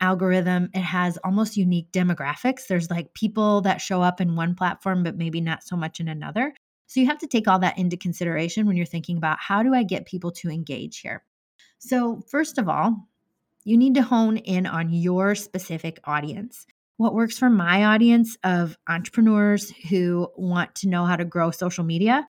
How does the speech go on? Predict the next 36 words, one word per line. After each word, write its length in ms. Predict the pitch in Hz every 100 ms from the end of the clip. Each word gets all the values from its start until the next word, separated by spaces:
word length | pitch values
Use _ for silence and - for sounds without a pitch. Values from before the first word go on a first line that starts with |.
| _ _
may 160 | 214 240
not 460 | 226 220 277 330 -
work 260 | 208 202
for 180 | - 185
your 480 | 175 185 226 254 -
audience 560 | 170 165 165 170 - -
of 240 | 175 165 165
women 500 | 165 233 220 190 185
who 180 | 180
are 140 | 180 170
looking 340 | 175 180 175
for 200 | - 180
a 60 | 165
cute 320 | - 190 -
blouse 420 | 160 160 160 -
to 120 | - 170
wear 180 | 156
out 240 | 151 131 - _ _ _
for 100 | -
New 80 | 175
Year's 280 | 151 139 -
Eve. 220 | - - _ _ _ _ _ _ _
Um, 320 | 214 233 196
similarly, 640 | 196 269 277 269 226 202 214
it 80 | 214
may 200 | 220 220
not 240 | 214 170
work 220 | 202 208
for 120 | 208 202
the 160 | 202
audience 480 | 175 185 196 196 190
looking 280 | 202 208 196
for 280 | 196 190 190
a 120 | 185
cheap 380 | - 202 196 -
drink 460 | 190 202 202 202